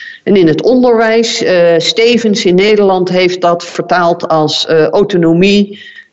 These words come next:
eh, relatie en competentie. Om te kijken hoe motiveer je leerlingen om te leren. Nou, die ge-, is dus net zo hard van toepassing op hoe motiveer je leraren om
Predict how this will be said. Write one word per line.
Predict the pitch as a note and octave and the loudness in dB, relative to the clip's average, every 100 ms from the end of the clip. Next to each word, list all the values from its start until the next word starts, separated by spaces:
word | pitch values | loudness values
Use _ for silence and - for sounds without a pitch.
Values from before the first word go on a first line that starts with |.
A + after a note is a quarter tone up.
| _ | _
eh, | - - E3+ D#3+ D#3 D#3 D3+ D3+ | -6 -2 0 0 0 0 0 0
relatie | E3 F#3 G#3 G3+ - F3 D#3+ | 0 0 0 -4 -2 0 0
en | E3 | 0
competentie. | - D#3 - G#3 A#3+ C4 - B3+ - - - _ _ _ | 0 -2 -4 -2 0 0 -2 -2 -2 -8 -16 _ _ _
Om | - G#3+ G3+ | -2 0 0
te | E3+ | -2
kijken | G3 A3+ G#3 G3 | -4 -2 0 0
hoe | F#3+ | 0
motiveer | G3 F#3+ F3+ G3 F#3 | 2 0 -2 0 2
je | E3+ | 2
leerlingen | G3 A3+ G3 E3+ | 2 2 2 0
om | D#3+ D3+ | 0 -2
te | D#3 | 0
leren. | D#3+ G#3+ C4 C#4+ C4 - - | 0 2 0 0 -2 -4 -4
Nou, | G3 - - | -2 -4 -6
die | G#3 | -4
ge-, | G3+ A3 - | -2 -2 0
is | A#3+ - | 0 0
dus | G3+ F3+ | -2 0
net | F#3+ A#3+ A#3 | 2 0 0
zo | A3+ | -2
hard | G#3 G#3+ G#3+ - | -2 -2 -4 -10
van | - G#3 G3 | -10 -8 -2
toepassing | G3+ - F3 - E3+ D#3+ D#3+ | -2 0 -2 -2 -2 -2 0
op | E3 E3 | -2 0
hoe | F#3 G3+ | 0 2
motiveer | F3 D#3+ D3 C3+ F3+ F#3+ | 2 0 0 2 2 2
je | F#3+ F3 | 2 2
leraren | E3+ F3+ F3 D#3 D#3 D3+ D3+ D3+ | 2 2 2 0 -2 -2 -2 -2
om | D3+ D3 C#3 C#3+ | 0 0 0 -2